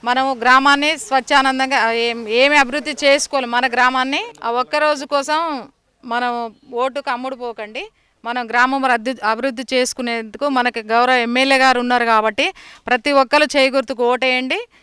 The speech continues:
ఓటేసి మన దుబ్బాక గ్రామ ప్రజలందరూ గెలిపించుకుందాం. మన గ్రామాన్ని అభివృద్ధి చేసి, స్వచ్ఛందంగా ఓటేస్తే మన వార్డు బాగుపడుతుంది, గ్రామ పంచాయతీ బాగుపడుతుంది,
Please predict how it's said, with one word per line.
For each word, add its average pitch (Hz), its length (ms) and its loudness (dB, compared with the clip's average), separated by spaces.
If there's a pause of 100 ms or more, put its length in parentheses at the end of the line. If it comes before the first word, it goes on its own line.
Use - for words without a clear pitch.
(280)
ఓటేసి 262 400 0
మన 269 180 0
దుబ్బాక 247 400 0
గ్రామ 247 340 0
ప్రజలందరూ 240 560 -2
గెలిపించుకుందాం. 254 720 -2
మన 254 140 2
గ్రామాన్ని 240 480 2
అభివృద్ధి 233 380 -4
చేసి, 208 160 -4
స్వచ్ఛందంగా 277 380 2
ఓటేస్తే 247 640 0 (320)
మన 233 160 0
వార్డు 240 340 4
బాగుపడుతుంది, 262 640 0
గ్రామ 226 300 2
పంచాయతీ 262 460 0
బాగుపడుతుంది, 262 720 0